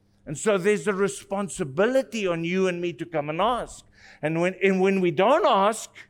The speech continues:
and when we don't pray big prayers, I think we're robbing ourselves of what God has for us.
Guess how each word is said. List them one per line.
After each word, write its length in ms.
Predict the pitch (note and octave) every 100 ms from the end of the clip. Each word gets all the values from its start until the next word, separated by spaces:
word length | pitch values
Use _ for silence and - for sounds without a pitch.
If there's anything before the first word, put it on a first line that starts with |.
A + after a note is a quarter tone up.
| _ _ _ _
and 140 | F3 F#3+
when 180 | G3+
we 100 | G3+
don't 500 | F3+ G#3 B3+ E4+ C4+ -
pray 180 | A3 F#3
big 320 | D3 D#3 -
prayers, 320 | D#3+ F3 G3 -
I 200 | B3 E4
think 580 | - F#3 C#3+ B2+ - _ _ _ _ _ _
we're 240 | D3 F3 D#3
robbing 560 | F3 B3 C#4+ C#4 A#3
ourselves 1000 | G3 D3+ - D3 A#2+ A#2 B2 - - - _ _ - -
of 160 | D#3 E3
what 260 | G3+ G3+ -
God 240 | F#3 G#3+
has 300 | A#3 C4+ B3+
for 300 | - F3 B2+
us. 400 | A2+ - - -